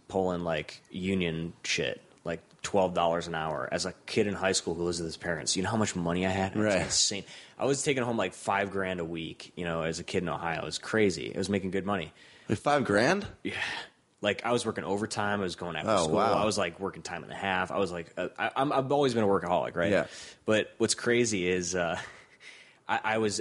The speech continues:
Speaker 1: at the time, I was, I was into paintball, and I was sponsored for paintball. But there was, all, you know, that shit was so expensive. Like, my gun was twelve hundred dollars.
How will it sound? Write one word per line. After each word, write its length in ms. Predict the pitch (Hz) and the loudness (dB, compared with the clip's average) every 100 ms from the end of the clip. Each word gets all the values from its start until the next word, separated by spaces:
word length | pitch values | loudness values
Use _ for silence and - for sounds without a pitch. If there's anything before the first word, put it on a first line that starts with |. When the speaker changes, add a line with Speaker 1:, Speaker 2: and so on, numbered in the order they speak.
| 104 | -2
Speaker 1:
at 120 | 98 | -4
the 60 | |
time, 320 | 95 117 117 98 | -2 2 2 2
I 60 | |
was, 220 | 90 - - - | 0 -2 -4 -4
I 60 | 95 | 0
was 160 | 92 90 | 0 0
into 140 | 90 | -4
paintball, 500 | - 95 92 101 113 | -4 -6 0 0 2
and 80 | 90 | 0
I 60 | |
was 80 | 82 | 0
sponsored 520 | - 90 87 87 98 - | -2 0 -2 0 -2 -2
for 100 | 82 | -6
paintball. 540 | 90 92 - - - - - _ _ | -4 -2 -2 -4 -6 -14 -20 _ _
But 120 | 98 | 2
there 80 | 101 | 4
was, 120 | 95 | 4
all, 200 | 101 98 | 4 2
you 80 | 104 | 2
know, 100 | 82 | 2
that 140 | 90 | 2
shit 160 | - 82 | 2 2
was 100 | 85 | 0
so 320 | - - 90 | 0 2 0
expensive. 460 | 82 - 92 87 82 | -2 -4 -4 -6 -6
Like, 180 | 82 101 | -6 -2
my 140 | 107 | -2
gun 440 | 98 98 101 107 | -2 -2 0 0
was 140 | 87 85 | -4 -8
twelve 280 | - 92 87 | 0 0 2
hundred 240 | 85 76 | -2 -2
dollars. 500 | 50 50 50 - - | -2 -4 -8 -10 -14